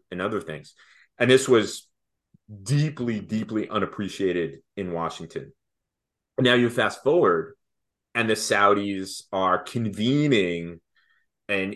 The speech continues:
international conference of forty countries, many from the, what we now call the Global South, who are fence sitters, uh, on the conflict in Ukraine. I think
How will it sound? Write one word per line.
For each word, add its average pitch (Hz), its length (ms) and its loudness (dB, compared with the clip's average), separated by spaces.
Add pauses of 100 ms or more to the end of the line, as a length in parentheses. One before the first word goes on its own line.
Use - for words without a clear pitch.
international 127 560 2
conference 95 600 -4
of 87 120 -8
forty 127 280 4
countries, 95 400 -6
many 107 200 0
from 113 200 -6
the, - 260 -6
what 101 160 0
we 98 80 -8
now 95 160 0
call 95 180 -4
the 95 80 -4
Global 92 300 0
South, 139 500 0
who 104 80 -6
are 92 100 2 (120)
fence 247 320 2
sitters, - 500 -6 (580)
uh, 98 300 0
on 110 320 2
the 104 80 2
conflict 95 540 -6
in 90 100 -8
Ukraine. 82 540 -8
I 180 100 4
think - 300 0